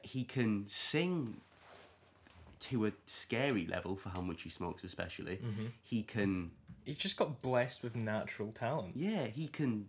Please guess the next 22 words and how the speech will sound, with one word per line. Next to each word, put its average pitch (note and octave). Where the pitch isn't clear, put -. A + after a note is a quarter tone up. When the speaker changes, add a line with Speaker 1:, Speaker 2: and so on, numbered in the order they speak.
Speaker 1:
boogie. C#3
Speaker 2:
The B2
lucky G#2+
Speaker 1:
He C#3+
Speaker 2:
fucker. D3
Speaker 1:
can, G#2
like, C3+
even F3
compared D3+
to D3
a -
lot A2+
of A#2
artists A2+
of G#2+
his G#2+
vein, G#2+
songwriting C3
Speaker 2:
Yeah. F3+
Speaker 1:
is A2+
amazing. G#2
Like, A2+